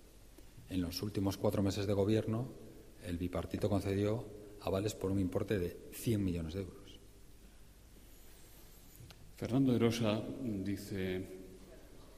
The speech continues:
Speaker 2: "Usted les prometió a los trabajadores de Ocastro y Sargadelos que la Xunta seguirá apoyándoles a mantener las fábricas en la medida de sus posibilidades.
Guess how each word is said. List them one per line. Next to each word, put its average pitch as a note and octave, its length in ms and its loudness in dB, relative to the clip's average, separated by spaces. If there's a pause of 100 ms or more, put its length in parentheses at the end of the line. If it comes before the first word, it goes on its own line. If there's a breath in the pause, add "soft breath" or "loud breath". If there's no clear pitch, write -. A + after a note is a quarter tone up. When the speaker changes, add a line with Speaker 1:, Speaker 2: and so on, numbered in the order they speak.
(380)
Speaker 2:
"Usted D3 800 2
les A2 220 0
prometió G2+ 400 0
a - 20 0
los A#2 140 0
trabajadores G2+ 640 0
de G2+ 100 0
Ocastro G#2+ 540 -2
y F#2 80 0
Sargadelos G2+ 680 -2
que - 160 -8
la F#2 120 -4
Xunta A2 400 -4
seguirá G2 300 -2
apoyándoles G2+ 720 -2 (920 loud breath)
a F#2+ 60 -2
mantener G#2 480 0
las A2 180 0
fábricas G2+ 680 0 (200)
en G2+ 120 -2
la G2 60 0
medida G#2 320 2
de F#2 100 2
sus G#2 200 -4
posibilidades. G#2+ 800 2